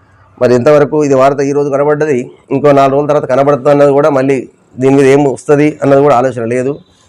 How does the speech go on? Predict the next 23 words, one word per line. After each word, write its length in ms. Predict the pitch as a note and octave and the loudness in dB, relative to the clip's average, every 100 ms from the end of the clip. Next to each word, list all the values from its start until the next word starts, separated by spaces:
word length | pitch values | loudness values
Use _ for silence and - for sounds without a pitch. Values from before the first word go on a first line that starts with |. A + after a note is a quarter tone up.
| _ _ _ - - - - - - | _ _ _ -20 -20 -20 -20 -20 -6
ఎప్పుడూ 180 | A2+ C3+ C#3+ | -2 2 2
కూడా 100 | B2+ | 4
కనబడతలేదు. 460 | B2+ B2+ A#2+ A2 G2+ _ - | 2 2 0 -2 -6 _ -6
వరద 240 | B2 C#3+ D#3 D3+ | 0 0 0 2
బాధితుల 340 | D#3 D3 D3+ C#3 | 0 0 -6 -6
సహాయం 320 | B2+ C#3 D3+ D3 | -2 -2 -2 -6
కోసం 220 | C#3+ C3+ C#3 A#2 _ - | -8 -8 -10 -10 _ -12
సీఎం 280 | C#3 D3+ D3+ C#3+ | -6 -4 -4 -4
రేవంత్ 260 | C3 D3 D3 | 0 0 0
రెడ్డికి 280 | C#3 C#3+ C#3+ A2 A#2+ | -2 -2 -4 -4 0
యాభై 220 | C3+ E3 D#3+ | 0 0 -2
లక్షల 220 | - D#3+ C3+ | -4 -4 -2
విరాళం 260 | C#3+ D3+ C#3+ | 0 0 0
అందజేసిన 340 | C#3+ C#3 D3 B2 | -2 -2 -2 -2
మెగాస్టార్ 400 | B2 C#3 C#3 C#3+ - | 0 0 0 -2 -2
చిరంజీవి, 420 | C3 C#3 C#3 C#3+ D#3+ _ _ _ _ _ | -4 0 0 -2 -6 _ _ _ _ _
తన 140 | C3 C#3+ C3+ | 0 2 2
కుమారుడు 300 | D3 D#3+ D3+ C3 | 2 2 2 -2
నటుడు 260 | B2+ D3 C#3 _ _ B2 | -2 -4 -4 _ _ -2
రామ్ 220 | C#3+ D#3+ | 0 0
చరణ్ 240 | D#3 D#3+ D#3 _ - | -2 -2 -4 _ -4
తరఫున 260 | C#3 D3 D#3 B2 | -2 0 -2 0
మరో 160 | C#3+ | 2